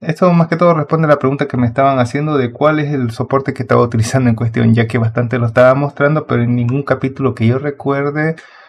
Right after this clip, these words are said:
he hecho mención a cuál es específicamente el que estaba utilizando.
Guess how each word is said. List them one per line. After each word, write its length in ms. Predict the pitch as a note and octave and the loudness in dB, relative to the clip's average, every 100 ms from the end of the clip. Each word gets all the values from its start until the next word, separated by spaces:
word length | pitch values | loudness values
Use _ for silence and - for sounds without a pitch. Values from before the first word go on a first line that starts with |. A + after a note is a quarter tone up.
| _ - | _ 0
he 200 | C3+ C3+ | 4 4
hecho 240 | C3 C#3+ | 2 0
mención 560 | C3+ B2+ A#2+ C#3+ D3+ C3 | 4 2 2 0 0 0
a 160 | A#2 | -2
cuál 300 | - C3+ C#3 | 2 2 4
es 80 | C3+ | 2
específicamente 840 | C3 B2 - A#2+ A#2 A#2 B2 B2 | 0 -2 -4 -8 -6 -2 0 0
el 80 | B2 | -2
que 100 | A2+ | -4
estaba 260 | A2+ A2+ A2 | -2 0 0
utilizando. 600 | A2+ A2+ A2 A2 G#2+ | -2 -8 -10 -10 -10